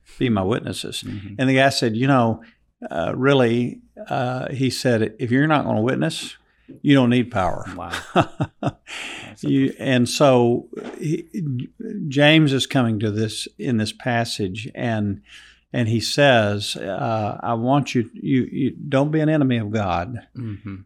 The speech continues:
Speaker 1: Get in line with him and his
Speaker 2: Mm-hmm.
Speaker 1: purposes." And then he talks about how submit to God,
Speaker 2: Mm-hmm.
Speaker 1: you yield control to him, uh, and you resist the devil, because when you submit, you just signed up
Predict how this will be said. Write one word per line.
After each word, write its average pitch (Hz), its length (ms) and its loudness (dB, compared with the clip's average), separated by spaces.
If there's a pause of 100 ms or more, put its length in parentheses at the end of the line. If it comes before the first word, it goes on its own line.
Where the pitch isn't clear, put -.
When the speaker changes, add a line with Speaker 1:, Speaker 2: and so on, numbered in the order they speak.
(140)
Speaker 1:
Get 120 160 2
in 117 100 2
line 135 400 4
with 135 180 2
him 101 320 0
and 101 120 -2
his 104 120 -4
Speaker 2:
Mm-hmm. 98 100 -8
Speaker 1:
purposes." 107 600 -2
And 117 160 -2
then 110 80 0
he 117 100 -2
talks 139 340 0
about 131 240 -2
how 104 360 -2
submit 104 560 -6
to 170 80 0
God, 120 520 4
Speaker 2:
Mm-hmm. 98 380 -8 (680)
Speaker 1:
you 110 100 -4
yield 113 280 0
control 147 400 2
to 143 60 2
him, 113 460 -2 (840)
uh, 117 560 -4 (260)
and 117 220 -2
you 110 160 2
resist 117 520 2
the 165 80 0
devil, 151 340 4
because 110 320 -4
when 147 140 4
you 180 120 2
submit, 175 640 0
you 127 320 -2
just 139 300 -2
signed 143 340 2
up 113 380 2